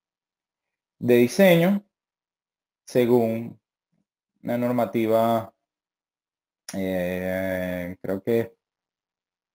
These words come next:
peruana, unos espectros de respuesta con un factor de reducción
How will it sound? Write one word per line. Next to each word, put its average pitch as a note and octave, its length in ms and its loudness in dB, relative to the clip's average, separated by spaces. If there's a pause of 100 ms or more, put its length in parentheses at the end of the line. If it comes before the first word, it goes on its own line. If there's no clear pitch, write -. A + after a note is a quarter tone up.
peruana, D3+ 460 4 (1500)
unos G2+ 240 -2
espectros A2 480 2
de A2 60 2
respuesta F3+ 680 4 (160)
con A2 180 0
un G2+ 80 -4
factor A2+ 360 4
de A2+ 80 0
reducción E3+ 760 0